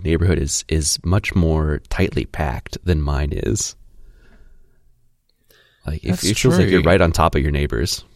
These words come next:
Speaker 2: That's true. We are definitely packed in a lot more than you seem to be.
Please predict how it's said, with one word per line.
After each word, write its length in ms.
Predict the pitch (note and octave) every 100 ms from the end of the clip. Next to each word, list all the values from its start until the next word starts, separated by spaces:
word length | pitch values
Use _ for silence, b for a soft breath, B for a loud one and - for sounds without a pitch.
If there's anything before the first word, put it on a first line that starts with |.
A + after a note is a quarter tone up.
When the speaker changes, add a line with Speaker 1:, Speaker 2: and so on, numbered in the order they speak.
| _ _ _ _ _ _ _ _ _
Speaker 2:
That's 220 | C#3+ C#3 -
true. 460 | - C3+ G2+ F2 G2+ - _ _
We 120 | A2+ B2
are 360 | C#3 B2+ G2 - _ _ _ D#3
definitely 380 | A#2+ - G#2+
packed 380 | G#2 - A#2+ -
in 100 | A#2
a 80 | G2
lot 200 | G2+ G2
more 200 | G#2 G#2
than 180 | F#2+ F2+
you 140 | G#2+
seem 260 | G#2 E2+ F#2
to 200 | - F2
be. 240 | - G2+